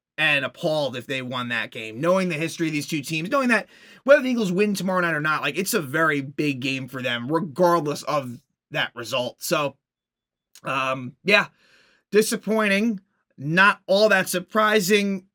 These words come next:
in the fact they lost, but I, I really did think it'd be closer. This was, like, just pretty bad on both sides of the ball. And, yeah, so now, you know, Giant fans that were rooting for wins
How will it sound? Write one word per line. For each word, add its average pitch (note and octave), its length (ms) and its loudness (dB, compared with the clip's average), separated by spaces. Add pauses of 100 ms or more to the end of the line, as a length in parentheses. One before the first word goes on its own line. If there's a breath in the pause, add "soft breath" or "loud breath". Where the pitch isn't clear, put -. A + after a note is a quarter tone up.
(200)
in G#3+ 120 4
the G#3 60 0
fact G#3+ 200 2
they F3 80 2
lost, F3 560 0 (160 soft breath)
but G#3 80 8
I, G3+ 80 6
I G3 140 2
really A#3+ 240 2
did F3 180 -2
think F#3 80 0
it'd E3 100 2
be C3+ 80 -4
closer. C#3 480 -4
This E3+ 220 -4
was, E3 360 2
like, C3+ 460 -4 (500)
just E3 520 2 (260)
pretty F#3 320 0
bad B2 340 -2 (280)
on B2+ 140 -4
both C#3+ 180 -4
sides B2+ 260 -2
of B2 60 -8
the A#2+ 60 -10
ball. A#2 380 -6 (440 soft breath)
And, C#3 520 2
yeah, F3+ 220 2
so - 280 -10
now, E3+ 440 2 (720)
you F3 120 2
know, D#3+ 340 -2
Giant F3+ 380 0
fans F3 320 0
that D#3 180 0
were F3 280 0
rooting F#3 360 0
for F3+ 180 0
wins F3+ 520 0